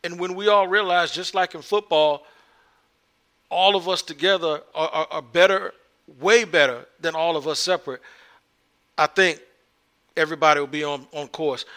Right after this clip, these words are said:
to try to get this thing right. Because, man, that's all everybody wants, for the most part. And when I say everyone, of course, there are some people we, we have to face in our society. We, we know who they are. They, they, they don't want people to be together.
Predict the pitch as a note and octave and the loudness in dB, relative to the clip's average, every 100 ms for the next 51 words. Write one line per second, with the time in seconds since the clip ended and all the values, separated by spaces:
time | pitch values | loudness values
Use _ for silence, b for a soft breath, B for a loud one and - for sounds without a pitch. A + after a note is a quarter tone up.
0 | B - D#3+ C#3 B2+ C3 C#3 A#2 C#3 B2 | B -4 -2 -2 -4 -10 -10 -12 -12 -12
1 | A2+ F2+ E2+ _ _ _ _ _ _ _ | -14 -16 -16 _ _ _ _ _ _ _
2 | _ _ _ _ _ _ _ _ _ - | _ _ _ _ _ _ _ _ _ -20
3 | B B B B - F3 C#3 D#3+ D#3 D#3+ | B B B B -8 -6 0 4 6 6
4 | E3+ E3 D3 C#3 C3 C3+ B2 C#3 C3 - | 8 8 8 2 0 0 0 -4 -6 -8
5 | - _ _ _ _ _ _ _ _ _ | -16 _ _ _ _ _ _ _ _ _
6 | _ _ - - E3+ C#3+ C#3+ - C#3+ C3+ | _ _ -10 -2 -2 -2 -4 -4 -2 -2
7 | - C3+ C#3 D3+ E3 D3 D#3 C#3+ C3 C3 | -2 -4 -2 -2 -4 -2 -4 -4 -8 -8
8 | B2+ b b b - D3+ E3+ D3 C#3+ D3 | -10 b b b -12 -8 -4 -2 0 0
9 | C#3 - D3 C#3+ B2+ B2 A#2+ B B B | 0 -4 -8 -10 -12 -14 -20 B B B
10 | D3+ D#3+ D#3 D3+ C#3+ D3+ - D3 - C3+ | -14 -10 0 2 2 0 -4 -4 -4 -6
11 | A#2+ A#2 - C3 B2+ C3 F3+ F3+ E3+ D#3 | -8 -6 -4 -4 -6 -8 -12 -10 -10 -8
12 | B2+ A#2+ B2 A#2+ B2+ C3 D3+ D#3 D#3 D3+ | -10 -10 -10 -6 -4 -2 -4 -2 -6 -4
13 | D3+ D3+ D#3 C3+ A#2+ B2+ A#2 - A#2+ A2+ | -6 -4 -4 -4 -10 -10 -10 -14 -18 -16
14 | A2+ A2+ A2 A2+ A2 | -18 -18 -14 -12 -12